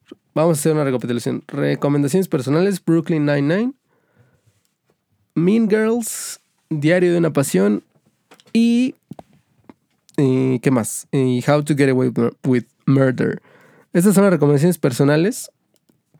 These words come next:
que quiero que les den un, un chance y me digan, "¿Sabes qué? Sí me gustó, no me gustó, o estás tonto, no te voy a hacer caso jamás". Eso es lo que, lo que quiero que ustedes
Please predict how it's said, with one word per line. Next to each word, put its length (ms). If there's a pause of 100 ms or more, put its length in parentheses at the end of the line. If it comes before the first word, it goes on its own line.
(400)
que 260
quiero 240
que 80
les 120
den 220
un, 360
un 140
chance 340
y 40
me 120
digan, 240
"¿Sabes 220
qué? 240 (160)
Sí 140
me 100
gustó, 380 (560)
no 200
me 100
gustó, 400 (680)
o 400 (800)
estás 280
tonto, 320
no 140
te 80
voy 80
a 60
hacer 220
caso 400
jamás". 420 (1300)
Eso 220
es 60
lo 140
que, 280 (560)
lo 180
que 120
quiero 320
que 100
ustedes 640